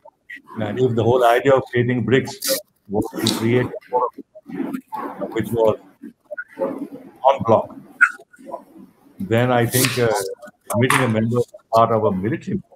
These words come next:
doesn't make any sense. But I think, uh, Russia would have a lot of interest in bringing Turkey in because of the nature of the relations, geopolitical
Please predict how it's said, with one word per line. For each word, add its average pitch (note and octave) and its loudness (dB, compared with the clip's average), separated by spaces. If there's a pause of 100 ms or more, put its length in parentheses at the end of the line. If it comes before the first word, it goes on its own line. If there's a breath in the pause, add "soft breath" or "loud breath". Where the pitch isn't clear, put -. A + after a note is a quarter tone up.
(600)
doesn't G3+ 0
make G2 -2
any - -18
sense. - -20 (640)
But C#3+ 2 (120)
I - -16
think, - -18 (220)
uh, - -10 (140)
Russia F#2+ -2
would G#2+ -4
have G2 -2
a G#2 -2
lot G2 -2
of F#2+ -8
interest G2+ -6
in F#2+ -8 (1040)
bringing A2 0
Turkey G2+ -4
in C3+ -6
because G2+ -4 (560)
of - -16
the G2 -12
nature G#2 -2
of F#2+ -6
the - -20 (500)
relations, F#2+ -10 (680)
geopolitical G2+ -4